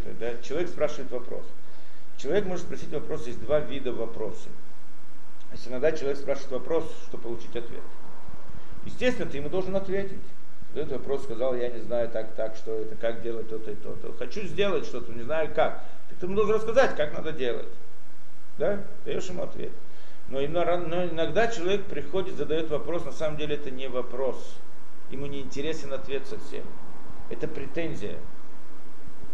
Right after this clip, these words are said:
Я не хочу это. У детей это мы видим часто, да? Приходит ребёнок, говорит, а почему я? Почему всегда я? Почему и меня? Э, да?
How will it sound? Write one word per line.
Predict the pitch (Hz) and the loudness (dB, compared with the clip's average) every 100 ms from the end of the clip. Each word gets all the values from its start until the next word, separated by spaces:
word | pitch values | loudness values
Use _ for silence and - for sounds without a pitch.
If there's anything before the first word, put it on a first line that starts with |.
| - 104 | 0 0
Я | 160 | 0
не | 180 156 | 0 0
хочу | 156 160 151 | 0 0 0
это. | 127 | 0
У | |
детей | 135 165 240 | 0 0 0
это | 214 | 0
мы | 139 143 | 0 0
видим | 131 120 | -2 -2
часто, | 117 110 92 101 | 0 0 0 0
да? | 113 139 | 0 0
Приходит | 135 127 127 127 - | 0 0 0 0 0
ребёнок, | 127 123 117 113 | 0 0 0 -2
говорит, | 117 117 117 | -2 -2 -2
а | |
почему | 120 123 135 135 | -2 -2 -2 -2
я? | 131 120 107 | -2 0 0
Почему | 117 120 120 | 0 0 0
всегда | 117 123 120 | 0 0 0
я? | 120 113 107 104 | -2 -2 -2 -2
Почему | 110 120 120 127 | 0 0 -2 -2
и | 123 117 - - - 131 | -2 0 0 0 0 0
меня? | 135 131 123 117 107 107 107 110 113 - | 0 0 -2 -2 -2 -2 0 0 0 0
Э, | 117 110 107 | 0 0 0
да? | 123 127 | 0 0